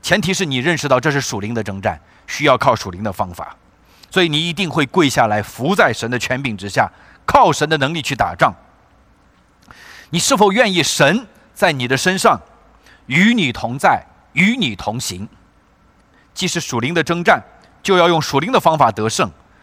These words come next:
这个方法就是祷告。基督徒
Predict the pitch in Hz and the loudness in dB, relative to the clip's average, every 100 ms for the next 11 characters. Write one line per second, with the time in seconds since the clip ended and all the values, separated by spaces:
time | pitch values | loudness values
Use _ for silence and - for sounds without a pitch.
0 | _ _ - 123 113 139 139 123 101 113 | _ _ -10 -4 0 0 0 0 0 -2
1 | 110 104 78 - 104 76 - _ _ _ | -4 -4 -2 2 0 0 -12 _ _ _
2 | - - - 226 269 262 147 139 151 | -20 -20 -6 -2 0 -2 0 2 4